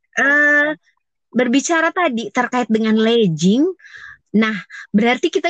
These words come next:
juga harus memperhatikan baju. Baju yang kita gunakan saat kita melakukan yoga. Bener nggak sih, Bun? Ada kostum tertentu nggak?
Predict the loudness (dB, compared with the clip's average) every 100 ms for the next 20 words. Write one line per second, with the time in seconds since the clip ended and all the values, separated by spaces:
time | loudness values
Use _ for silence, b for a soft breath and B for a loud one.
0 | -2 -2 0 -2 -2 -2 -2 -4 -2 0
1 | 0 -2 -4 -6 -2 -4 -2 0 0 2
2 | 0 -2 -2 0 0 -2 _ _ _ 0
3 | 2 0 0 0 0 0 -2 -2 0 2
4 | 2 2 0 -4 -8 -6 -6 -6 -6 -4
5 | -4 -2 -4 -4 -4 -4 0 2 4 4
6 | 2 -2 -6 B B B 0 0 2 -2
7 | -4 -8 -4 -4 -4 B B B -6 -6
8 | -6 -4 -4 -2 -2 -2 -4 -2 -2 -2
9 | -4 -4 -2 -2 -4 -4 -2 -2